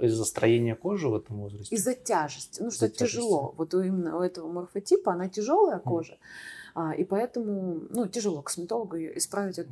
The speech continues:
Speaker 1: Да
Speaker 2: ситуацию.
Speaker 1: здравствует гравитация.
Speaker 2: Да, это больше хирургические пациенты, но и с хирург-, и хирургам с ними тяжело.
Speaker 1: Мне кажется, на Луне было бы вообще не до косметологии. <laughs>
Speaker 2: На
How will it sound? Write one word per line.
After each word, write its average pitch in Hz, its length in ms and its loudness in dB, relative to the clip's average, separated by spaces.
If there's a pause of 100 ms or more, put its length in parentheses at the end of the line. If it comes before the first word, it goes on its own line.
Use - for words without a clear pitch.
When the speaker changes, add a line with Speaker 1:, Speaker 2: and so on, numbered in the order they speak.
Speaker 1:
Да 113 60 -4
Speaker 2:
ситуацию. 113 140 0
Speaker 1:
здравствует 120 420 2
гравитация. - 600 -6 (560)
Speaker 2:
Да, 147 420 2 (140)
это 165 200 -2
больше 175 280 2
хирургические 190 600 -2
пациенты, 269 520 -4
но 180 160 -2
и - 20 -2
с - 80 -4
хирург-, 196 560 -4
и 180 100 0
хирургам 185 580 -2
с - 100 -6
ними 170 200 -2
тяжело. 147 420 -12
Speaker 1:
Мне 120 80 -2
кажется, - 340 -2
на 110 80 4
Луне 120 240 2
было 107 280 -2
бы 101 300 -2
вообще 101 440 -6
не 101 140 -8
до 104 120 -6
косметологии. 107 800 -8
<laughs> - 1120 -14
Speaker 2:
На 160 120 -8